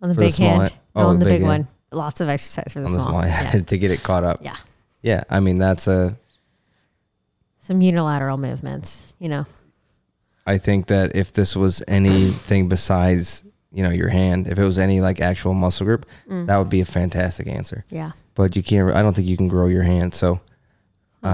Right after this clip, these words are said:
Speaker 2: um,
Speaker 1: Miracles.
Speaker 2: have you ever seen the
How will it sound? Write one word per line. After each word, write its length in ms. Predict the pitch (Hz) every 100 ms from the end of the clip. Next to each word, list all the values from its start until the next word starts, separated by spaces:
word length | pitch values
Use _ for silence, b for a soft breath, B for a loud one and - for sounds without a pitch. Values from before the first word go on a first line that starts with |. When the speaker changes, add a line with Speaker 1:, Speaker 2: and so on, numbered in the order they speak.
| 90 87
Speaker 2:
um, 220 | - - _ _ _ _
Speaker 1:
Miracles. 640 | 175 185 - 165 - - - - _ _ _ _ _ _ _
Speaker 2:
have 140 | 110 101
you 80 |
ever 120 | 104 104
seen 240 | 123 110
the 160 | 101